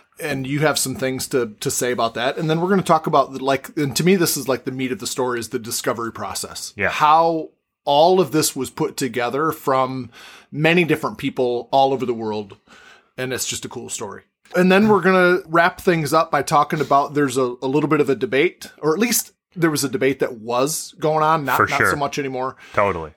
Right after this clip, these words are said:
Speaker 1: And again, you have some, some things to, to bring to the table on that. And then we're gonna really wrap it up by this, uh, this paper that came out in two thousand nineteen,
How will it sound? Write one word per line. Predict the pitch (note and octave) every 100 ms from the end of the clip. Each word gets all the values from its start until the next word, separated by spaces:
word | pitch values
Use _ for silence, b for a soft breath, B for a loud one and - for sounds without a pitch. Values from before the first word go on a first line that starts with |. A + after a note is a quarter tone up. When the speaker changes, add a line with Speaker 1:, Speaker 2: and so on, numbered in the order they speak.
| -
Speaker 1:
And | E3
again, | E3 E3+
you | D#3+ E3
have | D#3
some, | - - D3+
some | - D3
things | D3+ D3 C3+
to, | - D3 C3+
to | D3
bring | A#2+ C#3 C3+
to |
the | B2+
table | A#2+ C#3 B2+
on | B2 B2
that. | B2 B2+ -
And | D#3
then | F#3+ A3+ A3+ -
we're | A3+ F3
gonna | F3+ G3+ D3 -
really | D3+ C#3 C#3 F3+ E3
wrap | D#3 D3
it | D3+
up | D3+
by | C#3 C3+
this, | B2+ B2 -
uh, | C3 B2+ B2
this | C3 B2+
paper | - D#3+ D#3
that | C3+ -
came | C#3+
out | C3+
in | C3+
two | C3
thousand | D3 C3 C#3
nineteen, | C3 - C#3 C#3 C3+